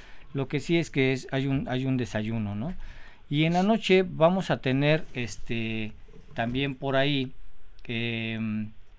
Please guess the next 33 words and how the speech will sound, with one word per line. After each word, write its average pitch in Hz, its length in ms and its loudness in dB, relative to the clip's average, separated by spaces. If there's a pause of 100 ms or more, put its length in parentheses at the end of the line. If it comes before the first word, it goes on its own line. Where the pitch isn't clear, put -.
pues, 113 260 -6
eh, 110 180 -4
la 110 140 -4
cena 135 340 0
con 110 140 -4
la 113 100 -4
gente 123 260 -4
de 120 120 -4
Volkswagen. 139 640 0 (600)
Y, 196 400 2
eh, 127 520 0 (120)
bueno, 127 240 -2
pues 107 220 -10
obviamente 120 420 -4
vamos 113 260 -6
a 110 80 -6
platicar 110 380 -8
con 110 180 -4
ellos 110 200 -6
acerca 107 480 -6 (340)
de 107 80 -8
los, 104 300 -8
de 107 100 -6
los 104 180 -8
productos 113 580 -8
que 104 120 -8
se 104 80 -8
están 107 400 -4 (300)
presentando 110 680 -4
ahí 104 200 -6
también 104 400 -8
en 104 120 -8
el, 95 140 -8